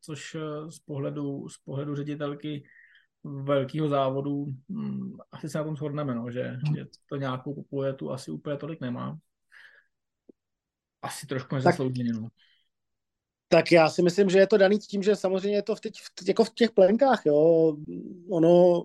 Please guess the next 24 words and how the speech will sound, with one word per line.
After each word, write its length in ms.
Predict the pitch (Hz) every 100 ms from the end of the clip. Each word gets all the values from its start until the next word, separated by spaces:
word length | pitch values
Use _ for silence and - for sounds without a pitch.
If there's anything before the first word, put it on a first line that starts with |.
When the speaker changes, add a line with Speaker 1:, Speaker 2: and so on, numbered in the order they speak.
| -
Speaker 2:
pokud 300 | - - 165
budeme 280 | 147 156 156
mít 140 | 170
holky, 760 | 160 156 - 170 175 175 175 -
eh, 60 | - - - - _
který 160 | - 156
se 160 | 160
budou 260 | 160 156 165
rvát 340 | 165 151 160 170 _ - - - _ _ _ - _ _
o, 1000 | 170 151 151 151 151 151 151 - 180 156 151
o 40 |
ty 120 | 170
medaile 380 | 165 151 156 156
na 60 | 156
mistrovství 540 | 156 - 165 - 175
světa, 520 | - 151 160 160 165
Evropy, 760 | 165 143 160 156 170 165 165 170
nebo 200 | 160 156
budou 420 | 156 156 156 165
na 100 | 156
těch 220 | 156 165
nejvyšších 360 | 156 156 - 165
závodech, 540 | 151 156 160 165 156
eh, 80 | 170